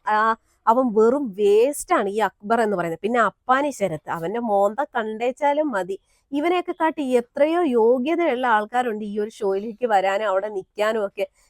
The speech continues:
ഇവനെയൊക്കെ എന്ത് കണ്ടിട്ടാ എന്റെ പൊന്ന് ബിഗ് ബോസ് ഈ ഒരു ഷോയിലേക്ക് തെരഞ്ഞെടുത്തത്? ഒരു ക്വാളിറ്റി ഇല്ലാത്ത, തീരെ തരം താഴ്ന്ന ലോക്കൽ ടീമിനെയാണ് എടുത്തത്. ഇതിൽ ഇവരെക്കാട്ടൊക്കെ എത്രയോ, എത്രയോ പെർഫെക്റ്റ് ആണ് അനീഷ് എന്ന് പറയുന്ന ആ ഒരു മത്സരാർത്ഥി, അല്ലേ? കാരണം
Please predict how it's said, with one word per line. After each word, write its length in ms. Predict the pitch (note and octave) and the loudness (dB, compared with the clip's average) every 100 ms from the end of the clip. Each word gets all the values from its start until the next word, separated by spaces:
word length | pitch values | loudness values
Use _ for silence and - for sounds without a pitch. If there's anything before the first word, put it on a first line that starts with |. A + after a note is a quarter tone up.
| - | -6
ഇവനെയൊക്കെ 420 | C4+ F4+ F4 E4 | 0 0 0 -2
എന്ത് 580 | A#3 G#3 G#3+ B3 D4+ A4 | -2 0 -2 -4 -4 -2
കണ്ടിട്ടാ 320 | G4 B3+ B3+ B3+ | -2 -2 -2 -2
എന്റെ 200 | A#3 A3+ - | -4 -8 -2
പൊന്ന് 440 | A#3+ C4 E4 A#4 | -2 0 0 0
ബിഗ് 200 | C4 F#3+ | 0 -4
ബോസ് 300 | G#3+ G#3+ A3 | -4 -4 -4
ഈ 240 | F#3+ G#3+ | -4 -2
ഒരു 100 | B3+ | -2
ഷോയിലേക്ക് 580 | A3+ G#3 F3 F#3 G3+ A3 - | -2 -6 -4 -4 -6 -8 -4
തെരഞ്ഞെടുത്തത്? 600 | F3+ F3+ G3+ F3+ - F#3 | -4 -2 -4 -6 -8 -10
ഒരു 720 | F#3+ B3+ E4+ G4+ A#4+ B4 A#4 _ _ _ - | -8 -6 -6 -2 4 6 6 _ _ _ 2
ക്വാളിറ്റി 460 | C#4+ C4+ C4+ - | 4 4 0 -4
ഇല്ലാത്ത, 340 | C#4 B3+ B3+ C4 | -2 0 -2 -4
തീരെ 760 | - - A#3 B3+ C#4+ D#4 F4 | -10 -8 -6 -4 -4 0 0
തരം 640 | E4 - A#3 A3+ A3 C#4 D4+ | 0 0 0 0 0 -2 0
താഴ്ന്ന 400 | B3+ A3+ A#3 A#3+ | 2 2 0 -4
ലോക്കൽ 760 | A3 G#3+ G#3+ C4 D4 - E4 | -6 -4 0 0 -2 -2 -2
ടീമിനെയാണ് 640 | C4 A#3 A3+ C4+ B3 G3 A3 _ _ _ A3 | -2 -6 -4 -4 -2 -2 -4 _ _ _ -2
എടുത്തത്. 240 | A3 A#3 | 0 0
ഇതിൽ 280 | A3+ A3 E4 | -2 0 -2
ഇവരെക്കാട്ടൊക്കെ 640 | - C#4 F4 G4 G4+ F#4+ | 0 -2 0 0 0 0
എത്രയോ, 420 | D#4 - F#4 G#4 F#4 | -2 -2 0 2 2
എത്രയോ 320 | - G4 A4 | -2 0 0
പെർഫെക്റ്റ് 840 | - - B3 A#3+ - - F#4+ - | 0 2 2 2 -4 -4 -4 2
ആണ് 120 | D#4 B3+ | 2 4
അനീഷ് 380 | A3+ B3+ C#4 | 2 -2 -4
എന്ന് 120 | D#4+ D4 | -2 0
പറയുന്ന 220 | C#4 C4 | 0 0
ആ 40 | |
ഒരു 120 | B3+ | -2
മത്സരാർത്ഥി, 640 | B3 A3 A3 B3+ A#3 A3 B3+ | -2 -4 -6 -2 -2 0 -2
അല്ലേ? 200 | C#4 - _ _ _ | -2 -4 _ _ _
കാരണം 380 | A#3 A#3 B3 C#4+ | 6 6 4 -2